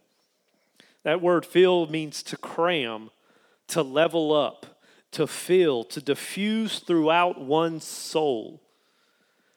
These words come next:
Now may the God of hope fill you. May he cram you full of all joy and all peace. May he level you up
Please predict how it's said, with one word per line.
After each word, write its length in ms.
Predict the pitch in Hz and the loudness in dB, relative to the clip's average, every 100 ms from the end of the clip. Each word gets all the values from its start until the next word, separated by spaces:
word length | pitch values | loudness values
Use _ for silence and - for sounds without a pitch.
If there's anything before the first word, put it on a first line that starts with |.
| _ _ _ _ _ - | _ _ _ _ _ -12
Now 100 | 117 | -10
may 140 | 123 | -8
the 100 | 117 | -8
God 280 | 120 131 127 | -6 -4 -4
of 100 | 117 | -8
hope 380 | - 131 120 - | -4 -4 -4 -10
fill 540 | - - 147 151 135 | -20 -10 -4 -2 -4
you. 300 | 117 104 107 _ _ _ _ _ _ _ _ _ | -6 -14 -20 _ _ _ _ _ _ _ _ _
May 140 | 135 143 | -6 -4
he 200 | 156 190 | -4 -6
cram 680 | - - 185 196 202 196 | -6 -8 -4 -4 -4 -6
you 140 | 185 185 | -6 -8
full 640 | - 185 170 135 117 - _ _ _ _ _ | -6 -2 0 0 -4 -12 _ _ _ _ _
of 160 | 131 120 | -8 -6
all 420 | 160 170 175 127 | 0 2 0 -2
joy 520 | 135 160 131 110 95 _ _ - | -2 2 2 -2 -8 _ _ -6
and 160 | 151 | -2
all 220 | 151 160 156 | 0 2 0
peace. 640 | - 151 120 - - - _ _ _ _ _ _ - | -2 -6 -6 -10 -12 -16 _ _ _ _ _ _ -4
May 180 | 160 170 | 0 2
he 160 | 196 | 2
level 440 | 170 180 202 190 175 | 2 4 4 2 0
you 220 | 175 175 | 0 2
up 480 | 208 160 - - | 4 2 -2 -20